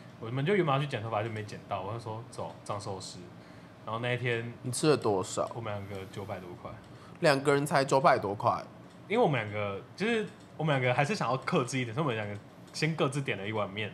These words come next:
Speaker 2: 哦。
Speaker 1: 所以就没有那么多。
Speaker 2: 你知道我去吃那个蒸叉叉鲜，
Speaker 1: 嗯，嗯哼。
Speaker 2: 我一个人
Speaker 1: 嗯。
Speaker 2: 跟我前任，前男友
Speaker 1: 九百吗？
Speaker 2: 差不多欸。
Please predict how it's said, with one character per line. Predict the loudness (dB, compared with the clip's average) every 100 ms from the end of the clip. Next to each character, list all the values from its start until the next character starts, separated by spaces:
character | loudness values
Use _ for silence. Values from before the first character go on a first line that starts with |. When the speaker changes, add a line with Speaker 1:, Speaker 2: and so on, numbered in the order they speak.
| -6
Speaker 2:
哦。 | 2 4 4 0
Speaker 1:
所 | 0 0 2
以 | 0 0 0
就 | 2
没 | 2
有 |
那 | 2
么 | -2 -4
多。 | -6 -6 -2
Speaker 2:
你 | 2
知 | 6
道 | 8
我 | 8
去 | 6 2
吃 | -4 -2 0 0 -2 -6 -16 -16 -2
那 | 0
个 | 6 8 8 6 2 -8 -18 -18 -18 -20 -20 -18 -18 -18 -18 -14 -14 -14 -18 -20 0
蒸 | 4 4 4
叉 | 6 8 10 8
叉 | 2 6 8
鲜， | 8 6 6
Speaker 1:
嗯， | 4
嗯 | -2 -4 -4 -6
哼。 | -6
Speaker 2:
我 | -6
一 | -6 4
个 | 8
人 | 8 6 2 -2 -8
Speaker 1:
嗯。 | -8 -8 -10 -12 2
Speaker 2:
跟 | 6
我 | 8
前 | 6 2 0 0
任， | 4 4 4 -2 -8
前 | 0 2
男 | 6 6 6
友 | 6 6
Speaker 1:
九 |
百 |
吗？ | 4 -4 -16 -20 -18 -18 -20 -20 -20 -20 -20 -12
Speaker 2:
差 | -6 6 8
不 | 8 4 -2
多 | 0 -2 2 2 0
欸。 | -2